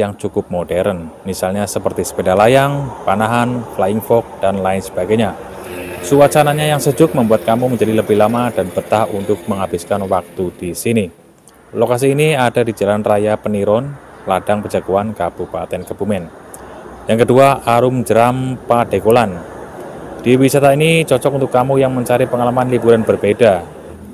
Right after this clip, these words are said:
Rute yang ada di Sungai Padegolan sendiri cukup menarik karena ada yang landai, biasa, maupun lebih menantang. Kalau kamu tertarik untuk mengikuti Arum Jeram ini, lokasinya ada di Desa Sadang Dalem,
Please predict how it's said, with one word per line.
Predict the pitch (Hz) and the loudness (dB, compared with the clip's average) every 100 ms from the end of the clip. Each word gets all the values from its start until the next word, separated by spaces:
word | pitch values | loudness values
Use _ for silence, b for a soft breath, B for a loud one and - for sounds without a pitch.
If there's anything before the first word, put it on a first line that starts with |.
| - - | -14 -2
Rute | 123 151 | 0 2
yang | 147 131 | 2 4
ada | 120 | 2
di | 110 | 0
Sungai | 104 110 107 | -2 -2 0
Padegolan | 107 101 101 104 | 0 0 -2 -4
sendiri | 104 104 120 120 | -2 0 0 -2
cukup | 101 101 104 | -6 -6 -4
menarik | 95 113 117 | -2 -2 -4
karena | 95 95 104 95 | -6 -6 -6 -8
ada | 90 101 | -4 -2
yang | 98 95 92 | -2 -4 -4
landai, | 95 92 90 107 147 - - - | -4 -4 -2 -2 -2 -8 -20 -10
biasa, | 92 87 - 113 120 | -6 -4 -2 -2 -2
maupun | 95 90 110 101 | -4 -4 -4 -4
lebih | 87 98 | -4 -6
menantang. | 92 92 98 95 82 - - - | -6 -6 -4 -4 -4 -16 -20 -6
Kalau | 117 120 | -2 0
kamu | 127 139 | 0 0
tertarik | 135 131 131 131 | -2 2 2 2
untuk | 135 123 | -4 -4
mengikuti | 127 123 123 123 | -2 -4 -4 -2
Arum | 113 123 120 | 0 0 0
Jeram | 104 107 | -2 0
ini, | 107 131 156 156 - - 98 | 0 -2 -2 -4 -10 -10 -4
lokasinya | 101 107 107 113 107 | 0 -2 -2 -4 -4
ada | 95 101 98 | -4 -4 -6
di | |
Desa | 104 92 - 95 | -4 -4 -4 -6
Sadang | 104 95 95 90 | -4 -4 -6 -6
Dalem, | 87 104 | -4 -4